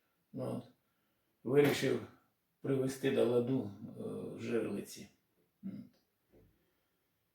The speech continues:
Значить, <clears throat> в цьому році ліди недовго був, десь на жерлиці ловили на неділі півтори-дві. Ну, от, от. Ну, я намучився так,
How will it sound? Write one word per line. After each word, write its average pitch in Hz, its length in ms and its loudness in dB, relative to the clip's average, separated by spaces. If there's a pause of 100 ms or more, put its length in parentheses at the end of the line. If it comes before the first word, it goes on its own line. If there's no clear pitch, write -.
(560)
Значить, 147 380 0 (920)
<clears throat> - 440 12 (1000)
в - 20 -14
цьому 151 320 6
році 135 460 6 (560)
ліди 131 380 2
недовго 135 540 6
був, 135 400 2 (400)
десь - 760 -8 (120)
на - 140 0
жерлиці 117 500 0
ловили 117 440 4
на 117 180 4
неділі 117 520 4
півтори-дві. 127 960 0 (260)
Ну, 127 220 -4
от, 117 100 -4
от. 120 120 -4 (1000)
Ну, 143 160 2
я 156 140 8
намучився 151 680 4
так, - 520 2